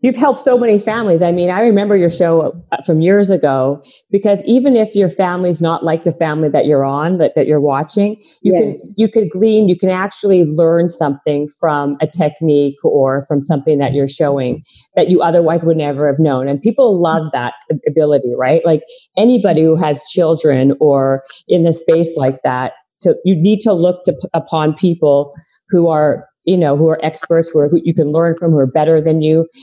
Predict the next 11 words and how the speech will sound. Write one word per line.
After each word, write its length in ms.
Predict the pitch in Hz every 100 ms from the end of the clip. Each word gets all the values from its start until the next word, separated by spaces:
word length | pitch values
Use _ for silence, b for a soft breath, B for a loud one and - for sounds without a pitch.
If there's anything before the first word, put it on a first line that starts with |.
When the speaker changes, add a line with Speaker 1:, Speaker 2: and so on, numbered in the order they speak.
| 190 -
Speaker 1:
and 240 | 180 170 -
use 340 | - 185 214 196
their 160 | 196
toolbox 580 | 196 151 123 113 113 -
if 80 | 151 -
things 220 | 156 147
are 100 | 135
not 260 | 131 123 135
working, 480 | 127 - - - -
right? 260 | 147 156 165
So, 400 | - 143 135 135